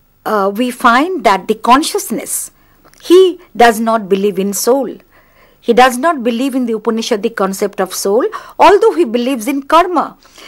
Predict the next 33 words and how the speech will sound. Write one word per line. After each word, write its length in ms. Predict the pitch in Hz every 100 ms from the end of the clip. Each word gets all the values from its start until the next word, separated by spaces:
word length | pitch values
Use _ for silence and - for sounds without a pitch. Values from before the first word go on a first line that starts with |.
| -
He 140 | -
believes 420 | 262 277 294 359 330
in 140 | 302
transmigration. 1040 | 285 269 269 262 269 240 370 - 185 247 - - -
He 160 | - 285
believes 540 | 220 254 285 320 -
in 340 | - 269 349 - _ _ _ -
rebirth. 680 | 262 285 330 311 196 - - _ _ -
But 140 | 226 -
he 120 | 294
says 260 | - 403
that 200 | - 262
it 140 | 254 233
is 140 | 285
the 180 | 220 -
end 240 | 247 254
of 220 | 262 294 -
all 240 | 214 208
karma, 560 | 208 202 196 214 320 453 - - -
it 160 | 240
is 100 | 226
the 180 | 196 202
end 240 | 233 262 254
of 140 | 240 -
all 260 | 208 202
desire, 560 | 185 175 175 175 196 320 466 - _
it 140 | 226 214
is 120 | 196
the 180 | 214 -
end 280 | 226 226 214
of 240 | 330 - - _ _ 214
rebirth. 600 | 285 214 233 - - - _ _ -
And 380 | 254 320 440 -